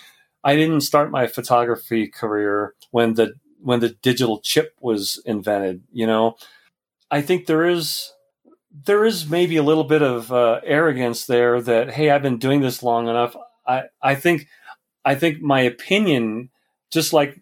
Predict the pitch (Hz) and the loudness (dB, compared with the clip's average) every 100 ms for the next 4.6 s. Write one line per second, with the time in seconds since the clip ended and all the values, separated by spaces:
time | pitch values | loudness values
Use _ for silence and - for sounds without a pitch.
0 | _ 143 127 120 117 117 _ _ _ _ | _ -2 2 2 0 -2 _ _ _ _
1 | - 117 110 101 98 98 _ _ 135 120 | -2 0 0 -4 -6 -12 _ _ -4 -4
2 | 110 160 156 143 117 - 113 113 - 123 | 0 0 2 2 0 0 0 0 -2 -2
3 | 131 151 156 135 110 - - 180 165 113 | 0 0 2 2 0 -4 -2 0 2 2
4 | 101 98 120 113 - 123 | 0 0 0 0 -4 -12